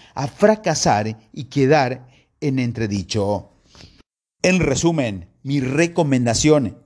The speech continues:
es que fomente tu optimismo realista combinado con una actitud positiva, con una honesta evaluación de los desafíos que quizás te aguarden. No visualices solo el éxito, sino también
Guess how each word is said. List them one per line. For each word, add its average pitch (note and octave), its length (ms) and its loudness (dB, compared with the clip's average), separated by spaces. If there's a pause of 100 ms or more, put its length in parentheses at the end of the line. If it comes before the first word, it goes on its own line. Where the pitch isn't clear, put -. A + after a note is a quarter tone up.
es E3+ 100 -2
que F3+ 140 2
fomente E3+ 560 0
tu C#3+ 480 2
optimismo D#3+ 720 0
realista C#3 800 2 (240)
combinado E3+ 560 0
con D3+ 160 0
una G3 300 2
actitud D3+ 520 -2
positiva, C#3+ 680 0 (400)
con C#3+ 220 4
una F#3 400 2
honesta F3 760 4
evaluación C#3+ 640 2
de G3 100 0
los C#3+ 160 0
desafíos A3+ 600 0
que - 200 -2
quizás B2 540 0 (380)
te C#3+ 160 2
aguarden. A2+ 760 -2 (420)
No F#3+ 240 4
visualices G3+ 840 2
solo D#3+ 340 0
el C#3 140 2
éxito, G#2 520 -2
sino G3 320 -2
también D#3+ 480 0